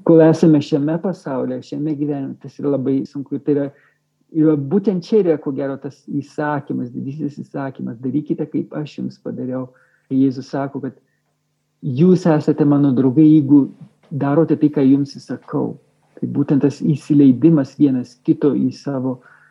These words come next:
dvasinio gyvenimo gelmes. Tai nereiškia, kad aš dabar čia turėčiau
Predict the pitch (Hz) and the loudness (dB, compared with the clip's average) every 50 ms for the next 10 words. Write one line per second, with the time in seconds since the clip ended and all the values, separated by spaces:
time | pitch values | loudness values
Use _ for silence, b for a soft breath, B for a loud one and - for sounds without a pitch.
0 | b b b b _ _ - - 120 123 131 139 143 147 147 - - 156 139 127 | b b b b _ _ -12 -10 -6 -2 -2 0 0 0 -2 -2 -2 -2 -2 -2
1 | 117 123 135 117 127 127 127 127 131 127 127 123 117 127 123 120 120 127 123 123 | 0 -2 -2 -2 0 -2 -2 -2 -2 -2 -2 -2 -2 -4 -4 -4 -4 -4 -6 -8
2 | - - - _ _ _ _ _ _ _ _ - 156 151 147 151 151 147 160 175 | -12 -18 -20 _ _ _ _ _ _ _ _ 4 6 6 8 6 6 6 6 6
3 | 190 190 185 - - 143 - 143 131 127 135 120 113 123 127 123 139 135 123 - | 6 4 2 0 -4 -4 -2 -2 -4 -4 -6 -6 -8 -10 -6 -4 -4 -6 -6 -8
4 | - - 135 - - 131 127 135 143 135 - - 135 123 127 | -8 -10 -10 -6 -4 -2 0 0 -2 -2 -2 -2 -2 -2 -2